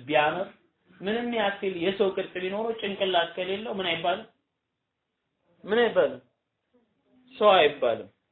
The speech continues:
ስለዚህ ዋነ መንዚለተው ሚና ከመንዚለት ራስ ሚነል ጀሰድ። እንደዛው ደግሞ ዝም ብሎ የተቀመጠ ጭንቅላት ያላቸውን ሰዎች በዚህ አጋጣሚ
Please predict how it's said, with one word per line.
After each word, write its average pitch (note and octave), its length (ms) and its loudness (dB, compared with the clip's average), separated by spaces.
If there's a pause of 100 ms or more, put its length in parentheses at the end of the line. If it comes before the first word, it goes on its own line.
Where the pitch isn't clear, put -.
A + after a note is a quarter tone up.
(880)
ስለዚህ B3 300 6
ዋነ B3 260 6
መንዚለተው B3 640 6
ሚና A#3 180 0 (100)
ከመንዚለት G#3 680 2
ራስ F#3 340 0
ሚነል D#3+ 280 -2
ጀሰድ። A#2+ 300 -10 (2000)
እንደዛው A3 440 4
ደግሞ A#3 280 4
ዝም C4 180 -6
ብሎ A3+ 140 -2
የተቀመጠ G3 600 -2
ጭንቅላት F#3+ 520 -2
ያላቸውን G3+ 520 -4
ሰዎች A3 340 -4
በዚህ F#3+ 280 -2
አጋጣሚ G3 480 2